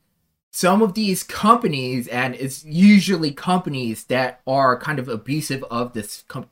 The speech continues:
copyright strike guideline that YouTube has put for the whole world to put, uh,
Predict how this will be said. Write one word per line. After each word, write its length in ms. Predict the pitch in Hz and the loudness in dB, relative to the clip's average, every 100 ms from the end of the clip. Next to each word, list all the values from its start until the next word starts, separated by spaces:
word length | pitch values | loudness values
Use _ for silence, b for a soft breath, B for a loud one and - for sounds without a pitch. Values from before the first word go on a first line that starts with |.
| _ | _
copyright 480 | 147 - 123 127 - | -2 -2 -4 -4 -6
strike 460 | - 131 147 - _ _ _ _ _ _ - | -6 -2 -2 -4 _ _ _ _ _ _ -4
guideline 720 | 135 175 160 135 117 110 104 | 2 4 4 -2 -4 -4 -4
that 200 | 110 101 | -6 -6
YouTube 460 | 110 117 - 110 98 | -6 -6 -8 -10 -10
has 460 | 120 98 92 - _ _ _ _ _ _ _ | -6 -6 -8 -18 _ _ _ _ _ _ _
put 220 | 202 156 _ _ _ _ _ _ _ _ | 0 0 _ _ _ _ _ _ _ _
for 220 | 160 151 143 | 0 2 2
the 160 | 123 | -2
whole 480 | 123 170 165 151 139 | -2 2 4 4 4
world 460 | 131 143 143 131 - | 0 0 2 0 -4
to 640 | - 151 131 123 113 113 _ _ _ _ _ _ | -6 -2 0 0 -4 -6 _ _ _ _ _ _
put, 260 | 170 135 - _ _ 131 | -2 -2 -6 _ _ -4
uh, 260 | 127 117 | -2 -2